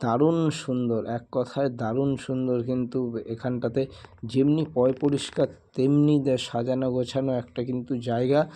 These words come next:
নবদ্বীপ আনন্দকানন পার্ক। আর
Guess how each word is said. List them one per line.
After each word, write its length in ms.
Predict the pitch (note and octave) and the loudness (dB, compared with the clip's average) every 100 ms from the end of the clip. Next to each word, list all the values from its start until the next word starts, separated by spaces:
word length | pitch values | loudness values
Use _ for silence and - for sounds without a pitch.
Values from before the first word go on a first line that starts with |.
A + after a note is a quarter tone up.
| - - B2+ | -18 -10 -2
নবদ্বীপ 500 | A#2+ B2+ B2 C3 A#2+ | 0 0 0 -2 0
আনন্দকানন 840 | A#2+ B2+ C3 C3 B2+ B2+ C3 B2+ | -2 -2 -2 -2 -2 -2 -2 -2
পার্ক। 380 | A#2+ A2 - - | -2 -2 -4 -10
আর 100 | - | -6